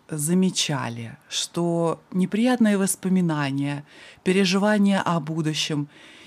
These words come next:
или даже глубоко укоренившиеся страхи иногда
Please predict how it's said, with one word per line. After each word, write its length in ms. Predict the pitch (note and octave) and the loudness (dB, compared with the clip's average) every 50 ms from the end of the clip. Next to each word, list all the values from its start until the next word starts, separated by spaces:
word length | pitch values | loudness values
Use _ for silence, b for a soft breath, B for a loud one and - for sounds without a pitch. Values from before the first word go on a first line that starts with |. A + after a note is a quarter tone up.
| B B | B B
или 200 | C4+ C#4+ C4 C4 | 2 4 4 4
даже 280 | A#3 B3+ B3 A3 A#3 | 4 4 4 4 2
глубоко 680 | G#3 G#3 A3 A3 G3 F#3 G#3+ G#3+ G#3+ - B3 C4 C4+ B3+ | 2 2 2 2 2 2 2 0 0 0 0 0 2 2
укоренившиеся 920 | A3+ - G#3+ G3+ G3+ G3+ G#3 A3+ A#3 G#3+ - - G#3+ F#3+ E3+ - - F#3 | 0 0 0 0 2 4 4 2 2 0 0 -2 -2 -2 -2 -4 -4 -6
страхи 680 | - - - A#3+ C4+ D4 D4+ C#4+ - A3+ G3+ - - _ _ | -6 -4 -2 -2 0 0 -2 -2 -4 -4 -4 -6 -6 _ _
иногда 680 | - F#3 F#3 F#3+ F#3+ F#3 G3 F3+ F#3+ G#3+ A#3 C4 D4 C#4+ | -2 0 2 2 2 0 -2 0 0 0 0 0 -2 -6